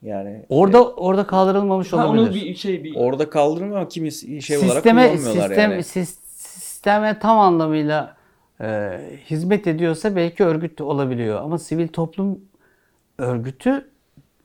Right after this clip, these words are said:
Speaker 2: dediğin an gözünde terörist gibi bir şey
Speaker 1: İşte.
Speaker 2: canlanmaya başladı demek ki. Şimdi onlar da yok. E, geriye pek bir şey kalmıyor yani.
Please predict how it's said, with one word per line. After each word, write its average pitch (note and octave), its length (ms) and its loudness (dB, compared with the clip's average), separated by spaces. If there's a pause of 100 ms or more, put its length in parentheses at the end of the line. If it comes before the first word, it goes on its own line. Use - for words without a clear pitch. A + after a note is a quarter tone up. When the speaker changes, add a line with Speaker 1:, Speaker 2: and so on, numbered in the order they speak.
Speaker 2:
dediğin G3+ 460 4
an A#3 280 6
gözünde F3+ 400 0
terörist G3+ 420 -4
gibi F#3 180 -4
bir F3 60 -10
şey F3+ 180 -10
Speaker 1:
İşte. E3+ 80 -8
Speaker 2:
canlanmaya A2+ 560 -4
başladı G#2 380 -12
demek F#2+ 340 -10
ki. - 80 -20 (600)
Şimdi D#3 260 -8
onlar A3 480 4
da - 240 2 (380)
yok. G#2+ 480 -4 (2000)
E, D#3+ 80 -10 (440)
geriye D#3+ 300 -4
pek F#3+ 260 -8
bir D#3 60 -8
şey G3 220 -8
kalmıyor G3+ 480 -2
yani. A2 300 -8